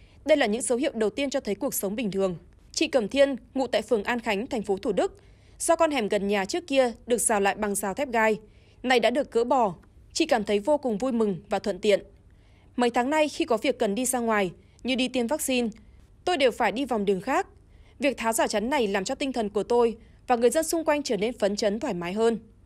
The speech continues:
Hy vọng sắp tới, thành phố Hồ Chí Minh trở lại bình thường mới, để người dân được ra ngoài, đi học, đi làm việc." Tương tự, với đặc thù công việc là nhân viên giao hàng,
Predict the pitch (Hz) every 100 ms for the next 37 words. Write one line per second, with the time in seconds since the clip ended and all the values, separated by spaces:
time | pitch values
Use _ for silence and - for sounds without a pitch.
0 | - - - 311 262 220 330 339 214 214
1 | 381 - - 294 233 233 269 302 294 294
2 | 254 202 196 196 185 190 185 190 302 -
3 | - - - - 247 233 233 320 269 208
4 | 262 254 214 202 175 - - 285 240 208
5 | - 240 220 190 196 185 - - - _
6 | - - - - 302 294 262 - - -
7 | - 269 339 311 254 294 302 262 226 -
8 | - _ - 240 311 311 311 - 269 233
9 | 208